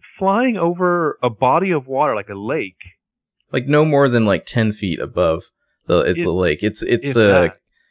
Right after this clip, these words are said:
Speaker 2: kind of alpine looking setting. Like, we see kind of these mountains in the back as they're racing over this lake, shooting up these huge rooster tails of water behind them. It's so cool.
Speaker 1: Well, I mean, yeah, if you weren't, if you were like, "Uh, okay," of this trailer up until this point,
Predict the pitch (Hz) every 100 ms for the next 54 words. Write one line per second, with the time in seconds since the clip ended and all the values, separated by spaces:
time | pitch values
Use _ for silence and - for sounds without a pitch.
0 | _ - 139 113 - 95 107 123 - 139
1 | 135 131 127 131 - 117 117 123 107 -
2 | 107 110 117 113 98 - 101 - 107 107
3 | 104 101 - 98 101 90 107 110 98 95
4 | 98 98 101 95 87 92 101 101 101 98
5 | 95 92 92 95 _ _ _ - - 110
6 | 104 95 113 - - 120 117 104 90 98
7 | 107 - 104 - 92 92 90 95 90 92
8 | 90 92 90 87 82 - - 117 95 98
9 | 92 - _ - 185 190 196 185 117 -
10 | 240 277 147 107 _ _ _ _ _ -
11 | 120 247 269 143 120 110 135 127 127 135
12 | 98 95 104 104 - 120 104 104 117 110
13 | 98 117 - 104 87